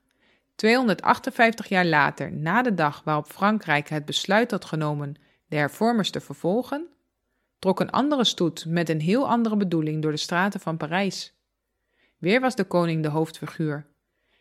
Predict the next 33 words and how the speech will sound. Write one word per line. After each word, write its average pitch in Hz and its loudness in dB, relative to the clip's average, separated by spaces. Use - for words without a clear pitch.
Weer 226 4
was 269 4
er 208 2
lawaai 165 4
en - -4
geschreeuw. 147 -2
Weer 208 2
hoorde 226 2
men 175 2
het 165 -2
geroep 170 -4
om 156 -4
meer 185 2
slachtoffers. - -6
Er 170 2
waren 165 6
weer 214 4
zwarte 196 2
schafotten 160 -2
en - 0
de 165 2
dag 196 2
werd 170 0
ook 147 -4
dit 233 2
keer 254 -2
besloten 170 0
met 156 -4
afschuwelijke 170 -2
executies. - -6
Lodewijk 185 6
de 160 -6
zestiende 170 0